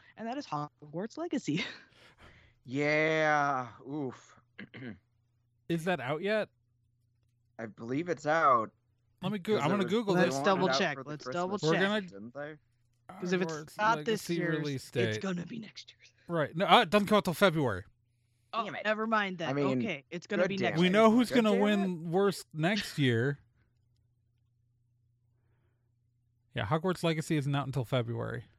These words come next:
Speaker 1: Okay, good.
Speaker 3: Don't buy that game when it comes out. It,
Speaker 1: Don't
Speaker 3: besides
Speaker 1: support
Speaker 3: sup-,
Speaker 1: it.
Speaker 3: before supporting J K Rowling, besides supporting J K Rowling and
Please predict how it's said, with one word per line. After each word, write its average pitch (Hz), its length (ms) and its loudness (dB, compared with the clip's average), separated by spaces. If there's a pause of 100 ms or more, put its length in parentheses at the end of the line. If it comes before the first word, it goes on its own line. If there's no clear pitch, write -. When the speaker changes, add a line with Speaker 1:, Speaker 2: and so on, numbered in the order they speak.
(340)
Speaker 1:
Okay, 160 320 -10
good. 143 440 -10 (1300)
Speaker 3:
Don't 165 200 0
buy 170 180 4
that 139 180 0
game 120 200 0
when 113 120 -2
it 107 80 -8
comes 110 260 -4
out. 110 280 -2 (260)
It, - 60 -4
Speaker 1:
Don't 160 300 0
Speaker 3:
besides 165 480 0
Speaker 1:
support 139 260 -4
Speaker 3:
sup-, 131 80 -8
Speaker 1:
it. 131 180 -8 (300)
Speaker 3:
before 196 300 -2
supporting 147 1160 -2
J 143 240 -4
K 139 300 -2 (200)
Rowling, 135 440 -4
besides 147 340 -6
supporting 131 340 -4
J 117 100 -6
K 131 100 -6
Rowling 110 540 -4
and 110 400 -6